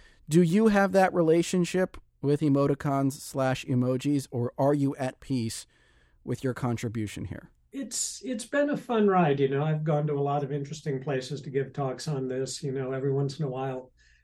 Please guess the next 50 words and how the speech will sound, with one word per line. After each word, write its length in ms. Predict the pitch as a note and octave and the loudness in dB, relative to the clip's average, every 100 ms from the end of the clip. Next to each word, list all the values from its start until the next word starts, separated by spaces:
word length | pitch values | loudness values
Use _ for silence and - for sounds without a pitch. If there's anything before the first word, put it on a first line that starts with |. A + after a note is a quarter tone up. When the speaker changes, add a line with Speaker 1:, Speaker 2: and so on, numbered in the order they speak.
| _ | _
Speaker 2:
somebody 400 | - C#3+ C#3 C3 | -2 0 2 0
finds 320 | D#3 C3 B2 | 0 -2 -2
out 180 | C3 C3 | -2 -4
I'm 160 | C3 C3 | -4 -6
that 200 | C3 B2+ | -6 -6
guy 280 | B2+ C3 | -6 -4
and 140 | B2+ B2+ | -6 -8
is 140 | A#2 | -8
impressed. 560 | B2 A#2 B2 A#2+ - - | -10 -6 -6 -6 -8 -6
You 80 | D#3 | -4
know, 280 | D3 F3+ F#3+ | -2 -4 -4
it's 180 | G3+ - | -6 -4
been 280 | G#3 F#3+ | -2 -2
fun. 340 | G3+ G#3 C#3 - _ _ _ _ - | -2 -4 -4 -10 _ _ _ _ -6
And, 480 | D3+ C#3+ C#3+ C#3+ C#3 | -2 0 2 0 0
uh, 340 | C3+ C3+ C#3 C#3 _ _ _ | 0 -2 -4 -8 _ _ _
it, 260 | G3 F#3+ | 0 0
it 220 | A3 G3+ - | -2 -2 -2
creates 300 | B3+ B3 A3+ | -6 -4 -4
a 80 | |
challenge. 520 | F3 B3 A#3 D#3 B2 C3+ | -2 0 0 0 0 0
You 120 | C#3+ | 0
know, 200 | C#3 C#3 | 0 -2
I've 160 | C#3+ | -2
spent 300 | - E3+ D#3 | -4 -4 -2
the 100 | D3+ | -2
rest 280 | C#3+ D3 - | -2 -2 -4
of 60 | D#3+ | -4
my 140 | C3+ | -4
career 360 | C3+ C#3+ D3 C#3+ | -6 -4 -2 -2
trying 320 | D3 D3 C3+ | -4 -6 -6
to 60 | C#3 | -6
come 220 | C#3 C#3 | -6 -6
up 160 | C3+ | -6
with 100 | C#3 | -10
something 420 | - C#3 B2 C#3 B2 | -6 -6 -4 -4 -2
in 140 | A#2+ | -2
A 200 | C3 C3 | -2 -2
I 180 | C3 C#3 | -4 -6
that's 300 | A#2+ A#2 - | -8 -10 -8
as 240 | C3+ A2 | -8 -6
universal 580 | A#2+ B2+ A#2+ B2 B2 C3+ | -6 -6 -6 -8 -6 -6
and 100 | B2 | -6
important 560 | A#2 - C3 C3+ A#2+ B2+ | -8 -6 -6 -6 -8 -8
as, 360 | A#2 A#2 - - _ _ _ | -10 -10 -12 -16 _ _ _
as 100 | C#3 | -12
the 100 | - | -8
smiley 380 | C3 E3 D3+ E3 | -2 0 2 0
face 280 | - A2 - | -4 -8 -8
was. 360 | C3 A2 - | -8 -10 -14